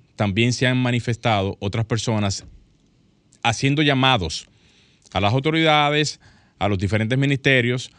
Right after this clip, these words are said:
para poder detener o prácticamente, digamos, vigilar construcciones que ya se han levantado y que no han tenido ningún tipo de visitas con relación a las diferentes instituciones. Hace unas semanas también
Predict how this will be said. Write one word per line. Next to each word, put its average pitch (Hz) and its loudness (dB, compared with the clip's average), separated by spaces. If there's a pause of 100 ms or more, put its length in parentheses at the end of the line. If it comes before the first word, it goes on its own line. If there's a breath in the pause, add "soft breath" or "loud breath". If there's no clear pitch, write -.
(260 soft breath)
para 123 2
poder 127 0 (720)
detener 135 2 (360)
o 135 0
prácticamente, 135 -2 (160)
digamos, 123 0
vigilar 117 2 (400 soft breath)
construcciones 139 -2
que 131 0
ya 135 2
se 139 -2
han 139 -2
levantado 131 0
y 117 -4
que 127 0
no 135 0
han 151 -2
tenido 151 0
ningún 139 0
tipo 151 -2
de 139 0
visitas 110 2 (400 loud breath)
con 117 0
relación 120 0
a 127 0
las 117 0
diferentes 113 -2
instituciones. 87 -4 (800 loud breath)
Hace 131 2
unas 156 -2
semanas 139 -2
también 127 -2